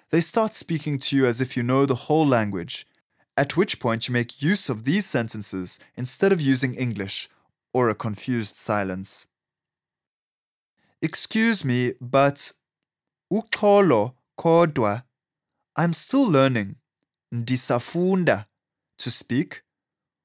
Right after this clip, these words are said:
Ukuthetha. Xhosa. IsiXhosa."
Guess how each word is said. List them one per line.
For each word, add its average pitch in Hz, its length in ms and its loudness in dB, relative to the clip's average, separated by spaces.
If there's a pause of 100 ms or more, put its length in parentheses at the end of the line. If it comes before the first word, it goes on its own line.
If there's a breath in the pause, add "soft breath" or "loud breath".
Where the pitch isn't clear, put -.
(140)
Ukuthetha. 165 960 0 (640)
Xhosa. 113 540 -2 (680)
IsiXhosa." 135 1120 0